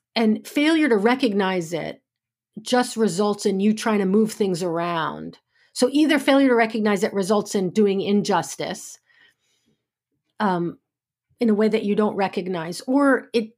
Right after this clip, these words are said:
what I show in the paper is it leads us, or it leads the courts to do all kinds of silly things that don't make sense at all, because they're trying to achieve justice in a context where the legal concept doesn't fit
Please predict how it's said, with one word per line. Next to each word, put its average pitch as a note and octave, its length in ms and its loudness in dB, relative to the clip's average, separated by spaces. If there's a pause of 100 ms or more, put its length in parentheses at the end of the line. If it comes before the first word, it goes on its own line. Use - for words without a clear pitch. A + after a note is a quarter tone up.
(180)
what A3 220 0
I A3 80 2
show C#4 260 2
in C4+ 80 4
the A#3 80 0
paper B3+ 380 0
is G3 260 -2
it A3 160 -2
leads C#4 320 0
us, C4+ 320 -2 (160)
or A3 140 0
it G#3 100 0
leads C4+ 220 0
the B3 80 -2
courts A3+ 340 -2
to A3+ 100 -2
do A3 160 0
all G#3+ 180 2
kinds A3 260 0
of E3 100 -6
silly G#3+ 400 0
things G#3+ 380 -2
that G3+ 180 -4
don't G3+ 180 -2
make - 200 -4
sense F#3 320 -6
at E3+ 100 -4
all, A3 500 0 (760)
because A3 520 2 (100)
they're G#3+ 240 0
trying A#3 380 0
to A3+ 260 -2
achieve A3 540 0
justice A3+ 640 0
in G3+ 100 -2
a F#3+ 220 -4
context G#3+ 600 0
where G3 200 0
the E3+ 360 -2 (140)
legal A3 380 2
concept G3+ 520 -2
doesn't G3 340 -2
fit - 420 -4